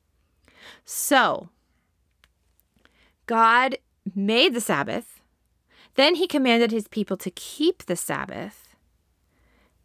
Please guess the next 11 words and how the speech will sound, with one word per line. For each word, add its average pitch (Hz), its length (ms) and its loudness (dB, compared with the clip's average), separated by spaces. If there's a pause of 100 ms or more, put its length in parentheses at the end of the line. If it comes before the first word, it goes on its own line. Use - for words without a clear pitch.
(100)
because 220 280 -2
he 247 180 -2
always 240 500 4
wanted 202 240 4
them 208 140 2
to 208 80 -4
have 165 440 2 (140)
a 202 140 0
time 156 500 -6 (220)
to - 180 -6
stop. - 640 -6